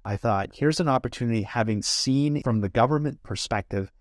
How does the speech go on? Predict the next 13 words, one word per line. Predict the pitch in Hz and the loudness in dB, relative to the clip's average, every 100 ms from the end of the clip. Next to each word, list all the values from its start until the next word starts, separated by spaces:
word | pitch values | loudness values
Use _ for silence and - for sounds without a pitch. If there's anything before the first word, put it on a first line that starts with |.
| _ _ _ | _ _ _
how | - 117 117 117 123 - | -2 4 6 4 0 -4
this | 113 117 - | -2 -2 -2
industry | 131 139 - - 104 | 0 0 0 0 2
is | 95 | 2
interacting | 120 101 - 92 117 - 117 104 | -2 -4 -4 -2 -4 -2 -2 -2
with | 101 | -4
government | - 113 117 95 92 - | 0 2 2 -2 -4 -6
versus | 120 104 - 95 - | -2 -2 -2 -4 0
other | 120 131 123 | 2 2 2
sectors." | - 90 90 - - - - - - _ _ _ | 0 -2 -4 -10 -10 -10 -12 -16 -20 _ _ _
And | - 107 104 107 | -4 -2 0 -2
I | 113 | -4
thought, | - 107 104 | 0 0 0